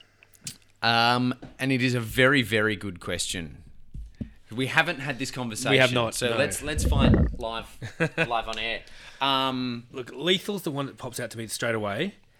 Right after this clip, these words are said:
Speaker 1: Okay.
Speaker 2: Even though he wasn't really captain until late
Speaker 1: Later.
Speaker 2: in that, like,
Speaker 1: Yep.
Speaker 2: I think, what was it, eighty-one?
Speaker 1: So I actually, I was actually thinking, uh, Keith Gregg.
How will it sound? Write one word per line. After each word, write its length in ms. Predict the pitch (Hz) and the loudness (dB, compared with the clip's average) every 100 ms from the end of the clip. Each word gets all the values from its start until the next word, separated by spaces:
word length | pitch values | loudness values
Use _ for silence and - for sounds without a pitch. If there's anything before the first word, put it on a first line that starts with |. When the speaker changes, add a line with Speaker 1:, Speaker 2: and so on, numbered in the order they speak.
| - - | -14 -4
Speaker 1:
Okay. 480 | 127 135 127 120 151 | -2 2 4 4 4
Speaker 2:
Even 320 | 139 143 160 | 0 0 0
though 140 | 147 131 | 0 0
he 180 | 135 | 0
wasn't 300 | 135 127 123 | 0 -2 -4
really 180 | 123 120 | -4 -6
captain 380 | - 123 117 117 | -6 -6 -6 -6
until 600 | 110 - 127 113 104 98 95 - - - 110 | -6 -4 -2 -2 -4 -8 -14 -20 -20 -18 -14
late 500 | 113 113 98 120 101 | -10 -4 -2 0 0
Speaker 1:
Later. 140 | 85 | -4
Speaker 2:
in 100 | 104 | -4
that, 180 | 92 90 | -12 -14
like, 180 | 98 101 | -8 0
Speaker 1:
Yep. 240 | 101 107 - - | 2 0 -4 -20
Speaker 2:
I 20 | |
think, 160 | 131 - - | -20 -20 -20
what 160 | 113 107 | -20 -18
was 100 | 101 | -16
it, 60 | - | -14
eighty-one? 560 | 110 110 110 156 190 | -12 -12 -10 -10 -8
Speaker 1:
So 300 | - - 127 | -2 4 4
I 260 | 127 123 135 | 4 4 4
actually, 500 | 147 - 139 120 - _ _ _ _ _ _ _ _ _ _ _ _ _ _ _ _ _ _ _ _ _ _ _ _ 101 | 4 2 0 -2 -4 _ _ _ _ _ _ _ _ _ _ _ _ _ _ _ _ _ _ _ _ _ _ _ _ -2
I 200 | 110 123 | 0 0
was 180 | 123 | 0
actually 320 | 123 - 107 95 | -2 -2 -8 -8
thinking, 600 | 104 95 95 95 95 - - | -10 -12 -12 -12 -12 -12 -8
uh, 640 | 95 90 90 92 90 92 - - _ _ _ _ _ _ _ _ _ _ _ _ _ _ _ _ _ _ _ _ - | -4 -2 -2 -2 -4 -8 -12 -16 _ _ _ _ _ _ _ _ _ _ _ _ _ _ _ _ _ _ _ _ -8
Keith 240 | 110 - | -8 -4
Gregg. 340 | 101 110 - | -2 -2 -4